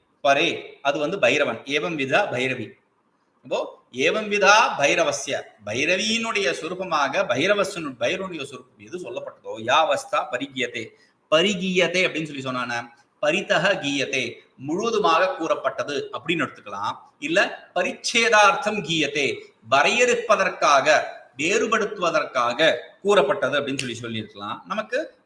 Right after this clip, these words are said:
பைரவன், பைரவி அப்படிங்கிற வேறுபாடோட காண்பி-, காமிக்கிறதுக்காக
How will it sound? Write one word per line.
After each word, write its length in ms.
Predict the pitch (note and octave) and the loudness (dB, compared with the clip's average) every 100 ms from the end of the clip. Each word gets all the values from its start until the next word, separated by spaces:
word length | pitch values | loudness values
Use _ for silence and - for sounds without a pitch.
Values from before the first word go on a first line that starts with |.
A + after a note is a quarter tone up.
| C3+ | 6
பைரவன், 420 | E3 E3 - D#3+ | 6 8 4 2
பைரவி 380 | C3 D3 D3+ D#3 | 2 2 2 0
அப்படிங்கிற 300 | C#3+ C#3+ C3 | -2 -4 0
வேறுபாடோட 720 | C#3 E3+ D3+ C#3+ C#3 C#3 G3+ | 0 2 4 4 2 2 2
காண்பி-, 520 | C3 D#3 D#3 - - | 2 2 0 -6 -2
காமிக்கிறதுக்காக 800 | C#3 D#3 D3 B2+ B2+ B2 F3+ | 0 0 -2 -2 0 2 2